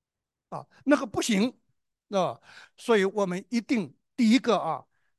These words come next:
要有重生的生命。重生的生命的基础来自于我们对旧生命的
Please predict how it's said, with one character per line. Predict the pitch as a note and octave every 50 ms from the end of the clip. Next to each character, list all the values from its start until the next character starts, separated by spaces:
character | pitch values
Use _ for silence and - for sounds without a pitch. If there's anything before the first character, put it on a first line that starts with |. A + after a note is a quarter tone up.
| _ _ _ _ _ _ _ _ _
要 | F#3+ A3+ E3+ D3+ C#3+
有 | D#3+ E3+ E3 C#3+ C3 _ _ _ - _ _ _ _ -
重 | - - E3+ E3
生 | E3 - E3+ D3+
的 | C#3
生 | - - C3 C3
命。 | C3+ C#3 - _ _ _ _ _ _ _ _ _ _ _ _ _ - - _ _ _ _
重 | - - - - A3+ C4+ D#4+
生 | B3+ - D#4 C#4+
的 | B3+ G#3+
生 | G#3 - - B3 B3
命 | B3 B3 A3+ G3
的 | E3 E3
基 | E3 - - B3 C#4+ C#4+
础 | C4+ - - - F#3 D3 - -
来 | E3+ E3 D#3+ F#3+
自 | G3 - A3+ G3
于 | E3+ E3
我 | F3+ F#3 D#3 D#3
们 | D#3 E3+
对 | - - G3+ F3+
旧 | _ - - - A4+ G4+ F4 C#4 A3 G#3
生 | F3+ - - - B3+ A#3 B3
命 | B3 C4+ B3+ G#3+ F#3
的 | E3+ D#3+ C3 -